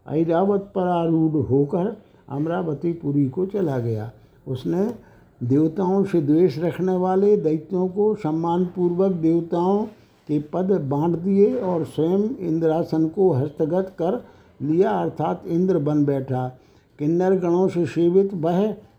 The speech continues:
त्रिपुरासुर दिव्य वाद्यों की ध्वनि और गंधर्वों के गान का श्रवण करते हुए अप्सराओं के साथ रमण करने लगा। इस प्रकार गणेश पुराण के अंतर्गत उपासना खंड में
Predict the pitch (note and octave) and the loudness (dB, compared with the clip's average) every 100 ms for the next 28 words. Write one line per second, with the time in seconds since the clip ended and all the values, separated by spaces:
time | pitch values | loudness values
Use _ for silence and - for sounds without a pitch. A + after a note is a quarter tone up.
0 | _ C#3+ D3 E3+ F3 F3+ - F#3+ D3 F#3 | _ -6 -6 -2 -2 -2 -2 -4 0 0
1 | F#3 D#3+ D3 D#3 D#3+ F3 F#3 F#3+ E3+ C3 | 0 0 0 -2 0 2 2 2 0 2
2 | C3+ F3 A3 G3 - _ _ C#3+ D#3+ C#3+ | 2 2 0 -2 -12 _ _ -4 -2 2
3 | D3+ D#3 E3+ F3+ F#3 F#3+ F#3 D#3+ D3 D3+ | 2 4 2 2 2 2 0 0 0 0
4 | D3 F#3 A3 - C#3 D3 F3 G#3 - - | -2 -2 -2 -4 -2 0 0 0 -4 -12
5 | _ - D3 D3+ E3 E3 E3 F#3+ G#3 D#3 | _ -4 -4 -2 0 0 4 6 4 0
6 | - D#3+ D3+ D3+ D#3 D#3+ C#3 B2+ D#3 A3+ | -4 -4 -2 -4 -4 -4 -4 -4 -4 -6
7 | G#3 D3+ D3 E3 F#3 C3+ C3+ C#3 B2 B2 | -4 -2 0 0 0 0 0 0 0 0
8 | C3+ D#3+ C#3 B2 - _ _ E3 E3 - | 0 0 -2 -6 -12 _ _ -8 -6 -6
9 | C#3+ D#3 E3+ F#3 D#3 D#3 D3+ - D3+ C#3+ | -4 0 0 0 2 2 0 -2 -2 0
10 | D3 D3+ D3 D3 D3 D3 D3+ D3 F3 A3 | 0 -2 0 0 2 2 0 0 0 -2
11 | - _ _ _ _ _ - - E3+ D#3 | -6 _ _ _ _ _ -18 -10 -4 -4
12 | D3+ E3 D#3 D3 - E3+ F3 D#3 D#3+ F#3+ | 0 0 2 0 0 0 0 0 0 0
13 | B3 | -4